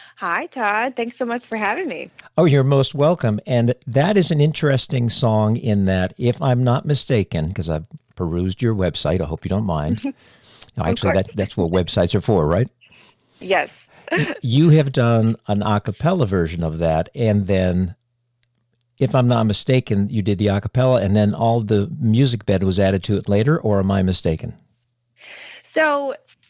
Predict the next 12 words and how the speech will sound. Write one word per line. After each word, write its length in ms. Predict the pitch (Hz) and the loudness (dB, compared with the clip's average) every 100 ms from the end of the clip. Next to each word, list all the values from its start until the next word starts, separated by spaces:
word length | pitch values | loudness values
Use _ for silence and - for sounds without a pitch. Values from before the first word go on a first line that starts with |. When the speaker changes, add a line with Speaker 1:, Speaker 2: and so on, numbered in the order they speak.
| _ _ - | _ _ -18
Speaker 1:
yeah, 340 | 233 262 302 - | -8 -2 -2 -2
you're 320 | 226 302 240 | -6 -8 -6
right. 760 | 247 339 403 208 196 - - - - | -6 -4 -2 -4 -8 -10 -16 -14 -8
Um, 720 | 233 233 226 220 214 214 214 254 _ - | -4 -2 -4 -6 -10 -20 -20 _ _ -8
I 100 | 220 | -8
mean, 380 | 233 233 226 214 - 147 - | -8 -12 -12 -14 -16 -20 -16
when 320 | 202 226 220 | -6 -4 -2
I 140 | 247 | -4
write 320 | 277 311 302 | -4 -6 -8
songs, 800 | - - 233 180 151 156 208 - - | -18 -14 -10 -8 -8 -10 -18 -14 -6
I 140 | 190 | -6
typically 960 | 190 - 214 214 - 190 175 165 165 | -6 -10 -8 -8 -8 -8 -6 -6 -6